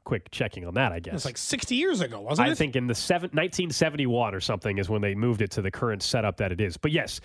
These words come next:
Speaker 1: this, if your suggestion is don't move the Super Bowl, move the federal holiday, there's way easier things to do. Just,
Speaker 2: I think
Speaker 1: just wait
Speaker 2: Saturday's the
Speaker 1: until
Speaker 2: move. Saturdays, you know why Saturday's great? You already get two weeks off anyway. So by the time the game kicks off, you're already chomping at the bit.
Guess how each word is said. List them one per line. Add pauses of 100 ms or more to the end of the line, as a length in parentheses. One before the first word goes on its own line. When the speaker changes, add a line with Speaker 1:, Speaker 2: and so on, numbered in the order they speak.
(140)
Speaker 1:
this,
if
your
suggestion
is (560)
don't
move
the
Super
Bowl, (160)
move
the
federal
holiday,
there's
way
easier
things
to
do.
Just,
Speaker 2:
I
think
Speaker 1:
just
wait
Speaker 2:
Saturday's
the
Speaker 1:
until
Speaker 2:
move. (400)
Saturdays,
you
know
why
Saturday's
great? (200)
You
already
get
two
weeks
off
anyway. (280)
So
by
the
time
the
game
kicks
off,
you're
already
chomping
at
the
bit.